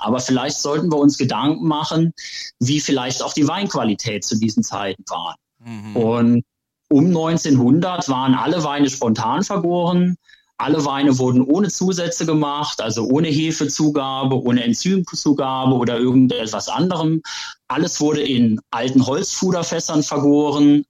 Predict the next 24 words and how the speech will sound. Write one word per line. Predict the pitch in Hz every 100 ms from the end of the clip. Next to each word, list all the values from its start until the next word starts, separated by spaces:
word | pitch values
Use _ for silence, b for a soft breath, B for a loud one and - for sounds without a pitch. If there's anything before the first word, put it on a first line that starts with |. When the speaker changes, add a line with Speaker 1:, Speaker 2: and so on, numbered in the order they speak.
| _
Speaker 1:
alles | - 131 175 160 147
ohne | 160 190 156 -
Temperatursteuerung | 151 147 131 113 - 190 196 165 160 151
in | 131
der | 123
Gärung, | 110 143 143 170 160
also | 120 110
keine | - 117 113
Kühlung | - 196 180
oder | 135 120
Heizung | 127 175 - 170
in | 151
die | 147
Gärung. | 139 143 139 139 139 139 B B B B - _
Und, | 131 131 139 143 139 135
ähm, | 131 127 127 131 127 127 - _ _ - _
die | 151
Erträge | 156 151 135 190 170
waren | 117 104 107
auch | 101 107
wesentlich | 104 98 101 -
tiefer | - 95 - 90 98 -
und, | 113 110 117 117 120 120
äh, | 123 113 113